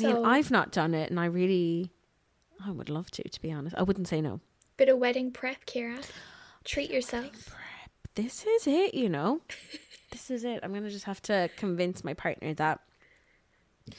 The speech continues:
Speaker 1: it should be part of the wedding budget. <laughs>
Speaker 2: Yeah. It's worth it.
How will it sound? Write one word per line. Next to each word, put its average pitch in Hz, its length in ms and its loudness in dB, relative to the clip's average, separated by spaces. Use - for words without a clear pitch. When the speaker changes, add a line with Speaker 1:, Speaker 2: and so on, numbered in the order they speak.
Speaker 1:
it 233 100 4
should 202 140 2
be 180 80 4
part 175 240 2
of 185 120 -2
the 175 100 0
wedding 165 320 -2
budget. 214 560 0
<laughs> - 360 -16
Speaker 2:
Yeah. 247 280 0
It's - 300 2
worth 277 300 2
it. 214 200 -2